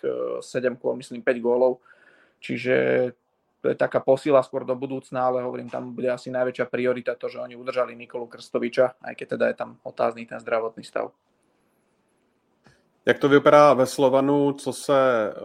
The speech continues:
Speaker 2: struktur ve vedení týče, protože tam bylo v posledních měsících poměrně hodně rušno, tak teď, e, se to uklidnilo?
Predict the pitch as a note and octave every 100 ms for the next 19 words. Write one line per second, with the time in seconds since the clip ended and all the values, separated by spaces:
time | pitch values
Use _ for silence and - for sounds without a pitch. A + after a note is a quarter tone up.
0 | - - - - - A#2+ - C3+ C3 C3
1 | C3+ B2+ - A#2 A#2+ A#2+ B2+ B2 A#2+ A#2
2 | C3 A#2+ B2 C3+ A#2+ A2+ B2 B2+ A#2 A#2
3 | A2+ A#2 A2 A2+ A#2+ - A#2 - A#2+ A#2+
4 | - A2+ A#2 - B2 - B2+ A2+ A2+ B2
5 | B2 A2+ A2 A2+ A2 A2 - - - -
6 | A2+ A2+ A#2+ A2 - A2 - - A#2+ A#2
7 | A#2+ A2+ A2 F#2 - A#2 - A#2 A#2 A2+
8 | A2 - - - C#3 D3+ C3+ A2+